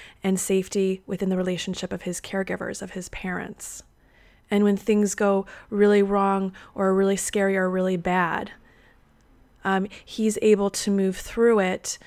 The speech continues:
because of the internal resources he's developed, having had such caring and nurturing parents. And he's also able to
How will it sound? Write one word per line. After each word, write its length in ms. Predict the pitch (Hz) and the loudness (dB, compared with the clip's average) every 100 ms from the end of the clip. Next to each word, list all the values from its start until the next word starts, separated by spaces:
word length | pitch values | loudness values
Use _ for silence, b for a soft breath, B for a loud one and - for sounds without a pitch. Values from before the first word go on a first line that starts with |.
| B B B _ _ _ _ _ _ _ _ _ _ | B B B _ _ _ _ _ _ _ _ _ _
because 480 | - 202 - 220 220 | -2 -2 0 4 6
of 140 | 214 | 4
the 180 | 196 - | 2 0
internal 420 | 208 226 240 220 | 0 0 0 0
resources 640 | 202 196 208 185 - 190 - | 0 -2 -2 -6 -4 -6 -6
he's 240 | 196 190 | -4 -4
developed, 580 | - 185 185 185 185 - | -4 -4 -2 -2 -4 -10
having 520 | - 185 185 185 185 B - | -6 -4 -4 -4 -6 B -8
had 280 | 214 196 | -2 -2
such 420 | 190 196 185 - - - B B _ | -2 -4 -4 -6 -12 -18 B B _
caring 560 | - 202 190 190 185 196 | -4 -2 0 0 -2 -4
and 260 | 190 185 | -4 -2
nurturing 520 | 185 185 - 175 175 | -2 -4 -6 -6 -6
parents. 800 | 170 - 240 185 190 202 - - - _ b b b b b b b b b | -6 -6 -4 -2 -4 -8 -14 -14 -18 _ b b b b b b b b b
And 100 | 214 | 4
he's 140 | 208 | 4
also 240 | 208 202 220 | 4 2 0
able 260 | 220 196 | 0 0
to 360 | 190 - 202 190 | -2 -4 -2 -2